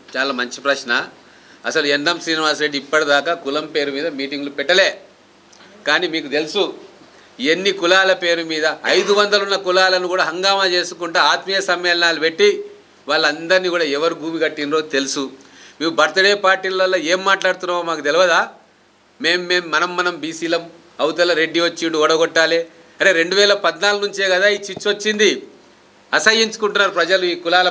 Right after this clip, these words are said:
ప్రస్తావన, ఈ కులం పేరు మీద కుంపడి మీరు పెట్టినరు. ఏ రోజు ఎన్ఎం శ్రీనివాసరెడ్డి కానీ, ఇక్కడ ఉన్న వాళ్ళు కానీ, ఉద్యమ నేపథ్యం నుంచి వచ్చిన వాళ్ళము, తెలంగాణ ఉద్యమంలో రాజకీయ ప్రవేశం చేసిన వాళ్ళము, మాకు ఈ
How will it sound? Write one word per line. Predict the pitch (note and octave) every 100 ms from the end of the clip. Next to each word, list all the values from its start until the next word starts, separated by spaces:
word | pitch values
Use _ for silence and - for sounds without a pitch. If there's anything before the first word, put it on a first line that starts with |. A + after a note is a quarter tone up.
| F3
ప్రస్తావన, | D#3+ F#3 F3 E3+ E3+ F3 - - D3+
ఈ | D#3+
కులం | F3 F#3+ F#3
పేరు | F#3 F3+
మీద | F3 E3
కుంపడి | E3 F#3+ F3+ D3+
మీరు | G3 G3+
పెట్టినరు. | G3+ G3 F3 C3 - - - - _ - C#3+
ఏ | F3
రోజు | F3+ E3+ D#3+
ఎన్ఎం | E3 E3+
శ్రీనివాసరెడ్డి | E3+ E3 E3 D#3+ D#3 D3+
కానీ, | E3 F3
ఇక్కడ | E3 D3+
ఉన్న | D#3+ E3
వాళ్ళు | D#3+ D#3+
కానీ, | D3+ F#3+ G#3 - - - C3+
ఉద్యమ | D3 G3 G#3
నేపథ్యం | G#3 G#3 G3+ G3+ G3
నుంచి | F#3+ F#3
వచ్చిన | F#3 E3+
వాళ్ళము, | E3 D#3 C3+ - - - - -
తెలంగాణ | C#3+ F3+ G3 G3 D3+
ఉద్యమంలో | D3+ F#3 G#3+ G#3+ G#3+ F#3+
రాజకీయ | F#3+ F#3+ F#3+ F#3+
ప్రవేశం | F3 F#3 F3+ E3+
చేసిన | E3+ E3 E3+
వాళ్ళము, | D#3+ C3+ - - -
మాకు | D#3
ఈ | D3